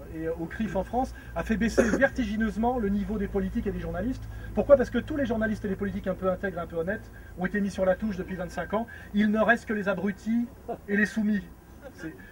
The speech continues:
et malheureusement, c'est une des raisons de l'effondrement de la France. L'autre jour, un journaliste me disait, « Mais, euh, les sionistes ne sont quand même pas la cause de tout. » Et je lui, et, et je lui ai dit, « Ils sont la cause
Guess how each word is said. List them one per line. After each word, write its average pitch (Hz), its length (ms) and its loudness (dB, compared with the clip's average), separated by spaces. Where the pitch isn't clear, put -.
et 156 80 -2
malheureusement, 196 500 4
c'est 202 220 -2
une 262 140 0
des 240 120 4
raisons 226 280 0
de 240 60 0
l'effondrement 208 480 -2
de 202 60 -4
la 202 100 0
France. 220 320 -4
L'autre 180 160 4
jour, 262 120 10
un 233 100 10
journaliste 214 380 2
me 202 80 -2
disait, « 202 300 0
Mais, 196 160 2
euh, 185 80 2
les 190 80 2
sionistes 220 380 2
ne 214 60 -2
sont 196 100 -4
quand 190 80 2
même 196 120 2
pas 226 100 6
la 214 100 6
cause 202 180 -2
de 190 120 0
tout. » 285 260 -4
Et 139 40 -10
je 139 120 -6
lui, 185 120 -6
et, 185 300 -2
et 185 60 6
je 175 100 2
lui 190 180 4
ai 190 60 8
dit, « 254 260 2
Ils 170 60 -8
sont 196 120 -2
la 196 120 8
cause 247 400 2